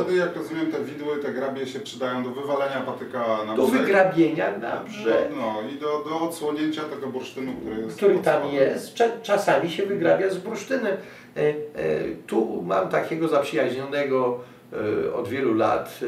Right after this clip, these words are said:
Speaker 2: e, pana, który łowi bursztyn, on z, z synem czasami pojedzie, to takie u niego amatorskie jest, tylko jako miejscowy on, e, e, tego, on kaszora nie używa, żadnych woderów.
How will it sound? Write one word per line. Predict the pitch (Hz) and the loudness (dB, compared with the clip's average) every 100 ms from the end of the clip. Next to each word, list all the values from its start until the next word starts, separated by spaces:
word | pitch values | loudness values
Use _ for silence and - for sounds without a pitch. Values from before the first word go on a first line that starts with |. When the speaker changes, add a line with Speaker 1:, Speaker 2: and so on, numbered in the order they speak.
| 113 113 | -2 -2
Speaker 2:
e, | |
pana, | 110 113 113 110 | 0 0 0 -2
który | 110 - 113 113 101 104 107 | -4 -4 -2 0 -2 -4 -4
łowi | 110 127 110 | -2 -2 -2
bursztyn, | 104 113 117 - - 120 110 | -2 -2 -2 -6 -10 -8 -6
on | 104 101 98 | -6 -8 -10
z, | 98 98 - | -14 -14 -16
z | - - | -14 -6
synem | 120 101 - | -4 -4 -6
czasami | 110 - - 104 87 95 | -6 -6 -6 -8 -8 -8
pojedzie, | 101 117 226 | -6 -6 -6
to | 262 | -6
takie | 240 214 196 190 - - 196 | -4 -4 -2 -2 -4 -14 -10
u | 196 | -4
niego | 196 208 | 0 2
amatorskie | 208 214 240 - - 120 | 2 2 2 0 -4 -4
jest, | - - | -2 -6
tylko | - - | -8 -2
jako | 285 262 240 | 2 2 2
miejscowy | 202 180 - - 165 180 208 202 | 0 -6 -6 2 4 4 2 0
on, | 202 | -4
e, | - - - - - - 170 170 165 - - - 147 160 | -8 -20 -20 -20 -20 -10 0 2 0 -8 -20 -14 -8 -6
e, | 165 | -6
tego, | - - - 269 277 | -4 -4 -6 -6 -6
on | |
kaszora | - 262 262 269 269 | 0 0 2 0 0
nie | 285 | 0
używa, | 285 277 190 - - - - - - - - - - - | 0 2 4 4 0 -6 -10 -14 -20 -20 -20 -20 -20 -12
żadnych | - 247 247 262 196 | 2 4 4 0 0
woderów. | 196 165 143 117 - 247 - | 2 4 6 4 2 -2 -8